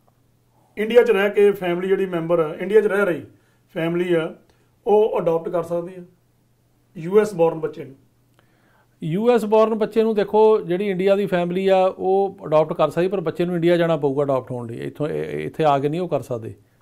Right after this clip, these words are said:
Speaker 1: ਹੂੰ, ਹੂੰ।
Speaker 2: ਠੀਕ ਆ, ਉਹ, ਉਹ ਫਿਰ ਬੱਚਾ ਇੰਡੀਆ ਜਾਵੇ, ਉੱਥੇ ਜਿਹੜੇ ਅਸਲੀ ਮਾਂ-ਬਾਪ ਹੈਗੇ ਉਹਨਾਂ ਨੂੰ ਦੇ ਦੇਣ,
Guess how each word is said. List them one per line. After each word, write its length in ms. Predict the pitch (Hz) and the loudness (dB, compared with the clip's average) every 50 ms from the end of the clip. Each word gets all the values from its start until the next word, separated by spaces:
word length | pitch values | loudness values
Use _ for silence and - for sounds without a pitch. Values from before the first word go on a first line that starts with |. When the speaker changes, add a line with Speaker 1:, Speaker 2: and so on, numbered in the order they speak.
| _ _ _ - | _ _ _ -20
Speaker 1:
ਹੂੰ, 80 | 170 160 | -20 -18
ਹੂੰ। 200 | 147 139 147 139 | -18 -20 -18 -16
Speaker 2:
ਠੀਕ 160 | 139 135 131 | -14 -8 -4
ਆ, 180 | 170 185 190 185 | -4 -2 -2 -4
ਉਹ, 240 | - 175 170 170 160 | -4 -4 -4 -4 -4
ਉਹ 200 | 170 175 170 165 | -2 -4 -4 -4
ਫਿਰ 100 | 175 165 | -4 -4
ਬੱਚਾ 300 | 139 139 - - 160 156 | -4 -8 -6 -4 -4 -4
ਇੰਡੀਆ 260 | 151 143 151 160 165 | -2 -2 -2 -2 0
ਜਾਵੇ, 420 | 160 160 156 156 160 156 151 151 151 - _ _ _ _ _ _ _ - | 2 2 2 2 0 -2 -4 -6 -10 -14 _ _ _ _ _ _ _ -10
ਉੱਥੇ 220 | 165 156 156 - 160 | -10 -6 -6 -4 0
ਜਿਹੜੇ 200 | 175 175 170 156 | 2 2 2 2
ਅਸਲੀ 180 | 120 147 165 | 0 -2 -2
ਮਾਂ-ਬਾਪ 440 | 165 160 147 143 143 156 151 151 139 | -2 0 0 2 2 4 2 2 2
ਹੈਗੇ 180 | 147 151 151 160 | 0 -2 -2 -2
ਉਹਨਾਂ 180 | 160 160 160 | -4 -4 -4
ਨੂੰ 80 | 160 147 | -4 -2
ਦੇ 160 | 135 139 139 | -2 -2 0
ਦੇਣ, 260 | 139 151 156 156 147 | 0 0 0 -2 -4